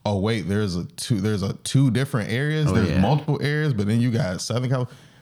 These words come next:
Speaker 1: The Bay Area, that's a
Speaker 2: Yeah.
Speaker 1: thing. Didn't,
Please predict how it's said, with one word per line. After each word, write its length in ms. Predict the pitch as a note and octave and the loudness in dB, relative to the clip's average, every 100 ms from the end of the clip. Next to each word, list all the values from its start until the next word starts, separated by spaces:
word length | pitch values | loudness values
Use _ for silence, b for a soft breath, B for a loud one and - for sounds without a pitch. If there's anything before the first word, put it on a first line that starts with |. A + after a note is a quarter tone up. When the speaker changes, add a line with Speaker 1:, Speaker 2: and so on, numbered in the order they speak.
| - | -8
Speaker 1:
The 260 | D#2+ F#2 - | -2 -2 -2
Bay 460 | - G2+ A#2+ B2+ | -2 0 0 -2
Area, 520 | - G2 C3 D3+ D#3 C#3+ | -2 -2 0 0 0 0
that's 340 | G2 A2 - | 0 -2 0
a 40 | F#2+ | 0
Speaker 2:
Yeah. 60 | |
Speaker 1:
thing. 420 | D#2 - B2+ B2 - | 0 0 0 -2 -6
Didn't, 580 | - F#2+ G#2 A2 A2 A2 | -2 0 2 2 4 2